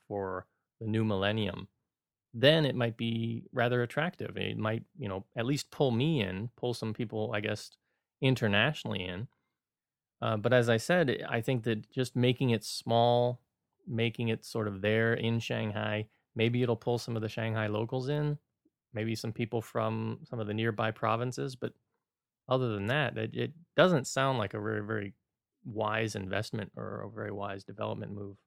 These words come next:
uh, from my perspective. I mean, if you, especially as you said, if you look at the way that the Hong Kong park here has done, uh, since its opening, it hasn't been doing, uh, very, very decent business,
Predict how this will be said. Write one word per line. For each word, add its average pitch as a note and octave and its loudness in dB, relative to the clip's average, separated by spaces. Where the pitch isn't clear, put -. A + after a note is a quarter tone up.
uh, F#2+ -6
from G2 -8
my G2 2
perspective. G#2+ -8
I G#2 -2
mean, A2 2
if A#2+ -2
you, B2+ 2
especially B2+ 4
as A2 4
you G#2+ -2
said, C3+ 2
if G#2 -6
you A2 0
look A#2+ 0
at A#2+ -2
the A2 2
way A#2 8
that A2 -2
the G#2 2
Hong C#3+ 4
Kong A2 2
park G#2+ 0
here C3 2
has G2 -2
done, G2 -4
uh, F#2+ -2
since A#2+ 0
its G#2+ -4
opening, G#2+ 2
it A2 0
hasn't A#2 2
been G#2 0
doing, G2+ 0
uh, G#2 -14
very, G#2 -6
very A2+ -2
decent G#2+ -8
business, A2 -8